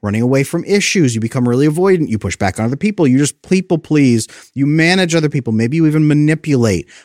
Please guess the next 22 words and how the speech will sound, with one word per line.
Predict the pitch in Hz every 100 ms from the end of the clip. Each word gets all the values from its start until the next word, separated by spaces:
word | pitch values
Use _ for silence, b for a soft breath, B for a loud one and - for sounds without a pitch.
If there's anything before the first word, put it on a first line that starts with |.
| _
or | 131
you | 120 120
have | 113 110 101
raw | 107 110 117 120
anger | 101 95 98 87 80
at | 98
the | -
world | 92 90 87 80 -
because | 107 104
you | 107
never | 107 113 104
feel | 110 - 98
taken | 107 95
seriously. | 92 104 113 - 143
So | -
you're | 104
gonna | 107 101
make | 92 92 95 101
them | - 82
take | 80 76 -
you |
seriously. | - - 55 52 - 110